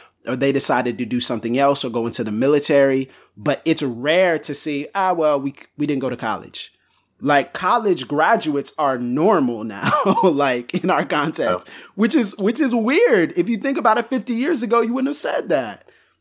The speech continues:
Speaker 1: Like,
Speaker 2: Right,
Speaker 1: fifty
Speaker 2: right.
Speaker 1: years ago, you would have said, "Man, well, what are you guys doing with your lives?" And, and particularly black women. Black women are what
Speaker 2: Ooh, they
Speaker 1: one,
Speaker 2: killing
Speaker 1: one
Speaker 2: the
Speaker 1: study
Speaker 2: game.
Speaker 1: has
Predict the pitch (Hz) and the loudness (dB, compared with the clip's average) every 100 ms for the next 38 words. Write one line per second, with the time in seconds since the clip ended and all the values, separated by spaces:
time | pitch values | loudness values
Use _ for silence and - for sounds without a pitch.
0 | - 92 - - 247 240 - - 202 214 | -2 2 4 2 0 2 2 2 2 2
1 | 214 226 208 - 240 202 123 240 349 180 | 2 0 -4 -2 -2 0 -2 -4 -4 -2
2 | 135 147 151 139 - _ _ _ _ _ | -2 -2 -2 -2 -8 _ _ _ _ _
3 | - 80 104 160 240 240 247 240 170 247 | -20 -16 -6 -2 0 2 4 2 2 2
4 | 370 202 - 143 131 120 120 135 139 135 | 2 2 0 0 0 -2 -4 -6 -6 -6
5 | 156 147 139 - 165 339 202 147 156 190 | -6 -4 -4 -6 -4 0 2 4 2 2
6 | 156 226 - 107 101 - _ _ _ _ | 0 0 0 -4 -10 -20 _ _ _ _
7 | _ - 131 165 190 220 233 196 - 170 | _ -12 -2 0 0 0 0 -2 2 4
8 | 175 175 160 - _ _ _ _ - 120 | 6 4 -2 -10 _ _ _ _ -18 -14
9 | 156 - 156 381 135 190 - 208 196 143 | -6 -2 0 2 0 0 -2 0 2 0
10 | 110 104 92 82 - _ | 0 -2 -2 -8 -18 _